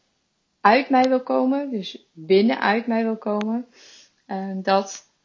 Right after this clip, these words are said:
ehm, dat uiting, dat wa-, waar ik expressie aan mag geven. Ehm, dus het zaadje wat je eigenlijk plant. En dan waaruit het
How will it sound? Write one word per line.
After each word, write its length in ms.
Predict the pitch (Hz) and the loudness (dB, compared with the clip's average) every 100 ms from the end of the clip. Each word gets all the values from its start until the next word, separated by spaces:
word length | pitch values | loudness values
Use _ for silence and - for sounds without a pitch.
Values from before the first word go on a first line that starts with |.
| _ _ | _ _
ehm, 360 | _ 185 190 185 190 _ _ _ _ _ _ _ - | _ -14 -12 -14 -18 _ _ _ _ _ _ _ -10
dat 360 | - 202 - | -6 -6 2
uiting, 580 | 220 240 247 196 185 - | 6 6 4 -2 -2 -8
dat 280 | 196 208 208 | -2 -2 0
wa-, 240 | 202 208 | 0 2
waar 180 | 202 202 | 2 0
ik 100 | 202 | 0
expressie 520 | - - - 240 220 | -6 -6 -4 -4 -4
aan 80 | 175 | -8
mag 160 | 175 - | -8 -10
geven. 420 | 175 - - 165 _ - - _ _ _ _ _ | -8 -8 -10 -14 _ -20 -20 _ _ _ _ _
Ehm, 540 | 196 202 190 190 190 - - | 4 4 4 0 -6 -10 -4
dus 440 | 196 190 - _ _ | -2 -2 -10 _ _
het 180 | 196 185 | -6 0
zaadje 480 | 208 196 196 196 190 | 4 4 4 0 -4
wat 180 | 190 - | -4 0
je 60 | |
eigenlijk 380 | - 190 - - _ | 0 0 -2 -16 _
plant. 540 | 202 170 170 - - _ | 4 4 0 -16 -18 _
En 220 | - 185 180 | -8 -6 -2
dan 280 | 175 180 | -4 -2
waaruit 880 | 180 185 202 196 190 214 226 - - _ _ _ _ _ _ _ _ _ _ | -2 -2 0 2 4 2 -4 -14 -20 _ _ _ _ _ _ _ _ _ _
het 640 | 202 190 190 - - - | -6 -6 -6 -16 -18 -20